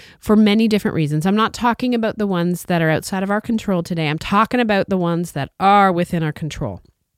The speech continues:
So, um, this, this is a challenge for all of us. Now, for those of you, uh, student retention might not be a problem. If you are teaching in a lesson education center, or you're working,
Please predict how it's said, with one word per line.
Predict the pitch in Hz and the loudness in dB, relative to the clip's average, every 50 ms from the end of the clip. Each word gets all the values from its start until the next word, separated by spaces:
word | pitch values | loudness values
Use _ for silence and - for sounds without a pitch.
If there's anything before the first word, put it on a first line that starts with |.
| _ _ _ _ - - - | _ _ _ _ -18 -16 -14
So, | - - - - 214 208 196 190 190 185 - - - - - - - - _ - | -12 -10 -6 0 2 2 4 4 2 0 -2 -8 -18 -18 -18 -20 -20 -16 _ -4
um, | 175 180 175 170 170 160 165 165 160 160 165 160 156 - | -2 0 2 2 2 0 0 0 -2 -2 -2 -4 -6 -8
this, | - 175 175 208 208 - - - | -8 -4 -2 -2 -2 -2 -4 -10
this | - - 170 196 196 190 - - | -10 -4 -2 -2 -2 -2 -2 -4
is | 196 185 - | -4 -2 -4
a | 190 | -6
challenge | 175 - - 202 170 165 160 156 151 151 147 165 - | -6 -4 -4 -4 -4 -4 -4 -4 -4 -6 -6 -8 -12
for | - 165 - - - 165 147 - - | -20 -20 -18 -10 -8 -8 -6 -4 -4
all | 151 147 143 | -6 -4 -4
of | 135 - | -6 -8
us. | - - - - - - - - - - - - | -10 -12 -12 -14 -16 -18 -18 -16 -16 -16 -12 -4
Now, | - 208 202 196 - _ - _ | 0 2 2 2 0 _ -10 _
for | - - - - 254 240 | -20 -14 -4 -2 -2 0
those | 214 226 247 262 302 339 311 302 | 2 2 2 4 4 2 0 0
of | 294 214 165 | -2 -2 -2
you, | 170 151 139 131 127 131 151 185 196 - _ _ _ _ _ _ _ _ _ - | -2 0 0 -2 -2 -4 -4 -6 -8 -12 _ _ _ _ _ _ _ _ _ -6
uh, | - 170 160 156 156 151 - | -2 0 0 2 0 0 -2
student | - - - - - - 277 320 349 359 339 - - - | -6 -10 -10 -6 -2 0 2 2 2 2 0 -2 -4 -4
retention | 214 208 202 208 240 339 349 - - 208 175 | -4 -4 -2 0 0 0 0 0 -2 -2 -2
might | 180 190 214 311 302 | 0 0 -2 -2 -2
not | 254 220 202 | -4 -4 -2
be | - 190 165 | -2 -2 -2
a | 156 | -2
problem. | - - 240 320 311 185 120 92 101 123 135 - - - - | -2 -2 -2 0 0 0 -2 -4 -6 -8 -10 -14 -20 -14 -4
If | - 202 202 - | -2 -2 -2 0
you | 208 226 269 302 | 2 0 2 2
are | 320 285 254 | 0 -2 -4
teaching | - - - 262 254 - - 226 196 180 175 - | -8 -10 -10 -8 -8 -8 -8 -8 -6 -6 -8 -8
in | - - 170 165 - - | -6 -6 -6 -6 -6 -6
a | - 170 165 156 | -4 -4 -2 -2
lesson | 156 151 156 170 196 - - - 214 196 - - | -2 -2 -2 -2 -4 -6 -6 -6 -6 -4 -4 -4
education | 165 160 151 151 - - 180 185 220 - - 269 | -6 -4 -4 -6 -6 -4 -4 -4 -4 -2 -4 -6
center, | 262 - 277 262 269 277 294 294 | -4 -4 -2 -2 0 0 0 0
or | - 196 185 | 0 0 0
you're | 175 170 165 170 | 0 2 0 0
working, | 165 156 170 190 - - 262 254 262 269 254 | 0 0 -2 -2 -2 -2 -2 -2 0 -2 -4